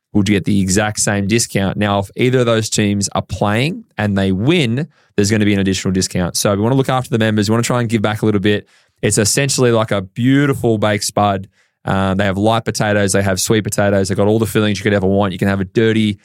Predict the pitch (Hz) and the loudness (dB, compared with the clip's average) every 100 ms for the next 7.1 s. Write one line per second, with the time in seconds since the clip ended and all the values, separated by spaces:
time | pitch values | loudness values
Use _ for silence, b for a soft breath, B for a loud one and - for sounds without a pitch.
0 | b - - 107 107 101 101 95 101 104 | b -8 0 2 4 2 0 0 0 0
1 | 113 104 101 98 b b b _ - 123 | 0 0 -2 -6 b b b _ -2 -2
2 | 117 117 104 98 - - - 110 107 107 | 0 0 0 0 -2 -4 -2 0 0 -2
3 | 104 b b _ 95 95 107 110 107 113 | -8 b b _ -2 0 -2 0 0 0
4 | 127 131 104 101 104 104 107 104 95 104 | 0 0 0 0 0 0 0 0 0 2
5 | 113 101 104 107 98 - 98 95 - 123 | 2 0 -2 -2 -2 -2 -2 -2 -2 0
6 | 120 113 110 98 92 101 101 98 98 101 | 2 2 0 -2 -6 -4 -2 -2 -2 -2
7 | 98 | -4